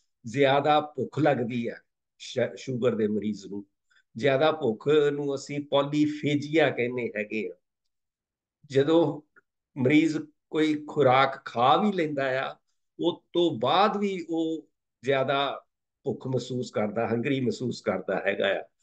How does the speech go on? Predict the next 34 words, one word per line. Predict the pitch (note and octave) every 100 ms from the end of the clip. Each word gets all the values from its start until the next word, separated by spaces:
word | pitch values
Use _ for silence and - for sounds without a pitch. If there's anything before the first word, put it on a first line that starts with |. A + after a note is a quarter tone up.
| _ _ -
ਔਰ | C#3+ D3+
ਜ਼ਿਆਦਾ | B2 B2+ D3 D#3 F#3+ F#3+ D#3+ - _ _ _ _ _ -
ਜਲਦੀ-ਜਲਦੀ | D3 E3 G3+ F3 E3+ D#3 D#3
ਉਹਨੂੰ | D#3 D#3 D3+
ਖਾਣਾ | - B2+ C3 B2+ B2+ A#2+ - _ _
ਦੀ | B2
ਭੁੱਖ | A#2+ G2+ -
ਲੱਗਦੀ | G#2 G2 - F#2+ G2+
ਹੈਗੀ | G#2 G#2 F2+
ਆ, | - _ _ _ _
ਕਿਉਂਕਿ | D#3+ F3+ F3 F3 F3+ E3+
ਜਿਹੜੇ | C#3+ E3 D#3+
ਸਾਡੇ | D#3+ C3 C#3+
ਸੈੱਲ | C#3+ - C3 D#3 E3
ਹੈ, | C#3 D#3+ D#3
ਉਹਨਾਂ | D#3+ D#3 E3+
ਦੇ | D#3+
ਵਿੱਚ | C#3 C#3+ - D3+ E3 E3+ - _ _ -
ਸ਼ੂਗਰ | - D3+ E3 E3 F#3
ਜਿਹੜੀ | E3 E3+ E3+ C3+
ਹੈਗੀ | D3 D3 D3+
ਆ, | D#3+ -
ਉਹ | D#3+ D#3
ਪਹੁੰਚਦੀ | C#3+ G3 F#3+ E3 D#3+
ਨਹੀਂ | D#3 D3+
ਹੈ, | C#3+ C#3+
ਤਾਂ | D3+
ਸਾਡੇ | D3 C3+ C3 D3
ਜਿਹੜੇ | D3 C#3+ C#3
ਸੈੱਲ, | - B2 C#3 C3 C3+
ਟਿਸ਼ੂ | B2+ C#3+ C#3
ਸੈੱਲ | - B2+ B2+
ਹੈਗੇ | - C3+ C3+ B2+
ਆ, | C3+ -